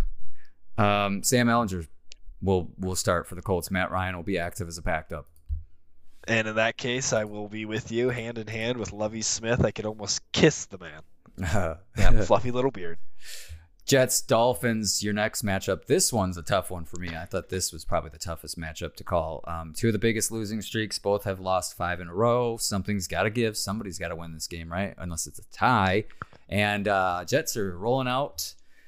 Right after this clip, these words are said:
Speaker 1: Uh, or not Jets, I'm sorry. The Dolphins are rolling out Mike Glennon, of all people. Um, they, they signed him this week. They signed him to, um, fill in for Teddy Bridgewater and Tua, both being out.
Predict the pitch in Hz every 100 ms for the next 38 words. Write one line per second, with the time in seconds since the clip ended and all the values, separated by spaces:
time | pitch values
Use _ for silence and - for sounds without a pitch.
0 | - - - - - - _ - - 110
1 | 107 95 113 104 107 98 95 95 107 92
2 | 95 131 175 123 98 101 98 95 95 95
3 | 90 92 107 135 - - 101 113 107 90
4 | 82 85 87 - - - 117 131 - -
5 | _ - 85 85 87 85 85 - 95 85
6 | 92 92 - 107 113 113 117 101 110 -
7 | 117 123 139 - _ - 90 - 104 107
8 | 101 - 107 110 107 98 - 107 101 98
9 | 92 - - 92 90 117 110 107 113 98
10 | - 110 117 123 120 117 117 113 110 120
11 | 120 - 131 107 101 107 - 104 98 98
12 | 101